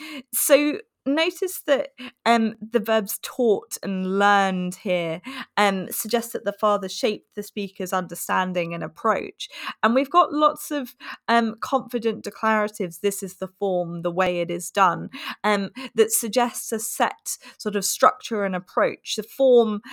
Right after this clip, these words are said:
um, is obviously probably a literal form in terms of paperwork to fill in, but you can also have a form in doing something, as in, um, a set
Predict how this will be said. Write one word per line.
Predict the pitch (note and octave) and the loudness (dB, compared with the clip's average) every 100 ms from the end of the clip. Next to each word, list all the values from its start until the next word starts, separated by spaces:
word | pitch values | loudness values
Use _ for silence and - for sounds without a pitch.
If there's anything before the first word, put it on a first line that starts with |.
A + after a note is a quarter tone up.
| C4+ - F#3+ | -12 0 4
um, | G3 F#3+ F3+ - | 4 4 -4 -2
is | G3 | -2
obviously | G3 - G3+ | -2 -4 -4
probably | F3+ - G#3 F#3 F3+ | -4 -2 -2 0 0
a | |
literal | E3+ A#3 A#3 - G3+ F3+ - | 4 2 2 -6 -4 -4 -10
form | - G#3 F#3 F3 | -4 -2 0 -4
in | F3+ | -6
terms | G3 F3+ | -6 -6
of | F3 | -10
paperwork | - G3+ F#3+ - F#3 - _ | -4 -4 -4 -4 -2 -2 _
to | - | -20
fill | - G3+ G3+ | -8 -2 0
in, | G3 F3+ - - B3+ | -2 -6 -12 -14 -2
but | F3+ | 0
you | A3+ | 0
can | A3+ A#3 | -2 2
also | A#3+ A#3 G#3 G3 | 2 2 -2 -2
have | G3+ G3+ | -2 -2
a | F#3+ | -4
form | - - G#3 G3 F3+ | -2 0 2 2 -2
in | F3+ | -2
doing | G3 G#3 F#3+ F#3 | 2 2 0 -4
something, | F3+ - - E3 - | -6 -8 -10 -8 -8
as | - | -6
in, | D#3+ D#3+ - B3+ - _ | -6 -6 -10 -12 -12 _
um, | F3+ E3+ E3+ - | 2 2 -2 -6
a | - F#3 | -4 -4
set | - | -2